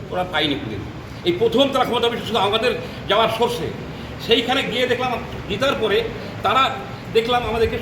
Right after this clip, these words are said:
সরিয়ে দিয়ে, সংগঠনশীল লোকেদের সরিয়ে দিয়ে ওদের কালেক্টরকে নিয়ে আসলো, কালেকশন মাস্টারকে নিয়ে আসলো। সেখানে কালেকশনের লোক দরকার, সেখানে কি বলে, কোনো সংগঠকের লোকেদের দরকার নেই। এই কালেকশন আর সংগঠকের মধ্যে পার্থক্য হয়ে গেল আমার সঙ্গে। ও তো আমি হলাম সংগঠক, সংগঠন সংশীল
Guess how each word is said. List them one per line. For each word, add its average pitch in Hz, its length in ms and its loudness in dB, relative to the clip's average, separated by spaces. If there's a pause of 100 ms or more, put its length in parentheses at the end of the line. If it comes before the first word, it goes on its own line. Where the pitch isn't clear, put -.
সরিয়ে 214 220 0
দিয়ে, 220 220 0
সংগঠনশীল 254 520 0
লোকেদের 247 300 2
সরিয়ে 220 280 0
দিয়ে 254 180 0 (260)
ওদের 220 100 6 (180)
কালেক্টরকে 269 500 0
নিয়ে 233 140 0
আসলো, 190 280 -2 (260)
কালেকশন 269 360 2
মাস্টারকে 233 400 -2
নিয়ে 220 140 2
আসলো। 208 200 -4 (220)
সেখানে 226 220 0
কালেকশনের 247 460 2
লোক 240 200 -2
দরকার, 196 280 0 (300)
সেখানে 226 360 0 (420)
কি 220 60 0
বলে, 226 260 4 (100)
কোনো 220 200 -2
সংগঠকের 247 400 2
লোকেদের 226 300 2
দরকার 196 220 0
নেই। 156 180 0 (240)
এই 175 160 0
কালেকশন 269 460 2
আর 262 100 2 (260)
সংগঠকের 240 460 0
মধ্যে 220 200 -2
পার্থক্য 208 360 -4
হয়ে 214 120 4
গেল 214 100 0
আমার 190 220 0
সঙ্গে। 147 240 -2 (260)
ও 208 40 0
তো 214 80 2
আমি 226 280 2
হলাম 226 200 4
সংগঠক, 247 380 4 (440)
সংগঠন 247 420 2
সংশীল 247 320 -2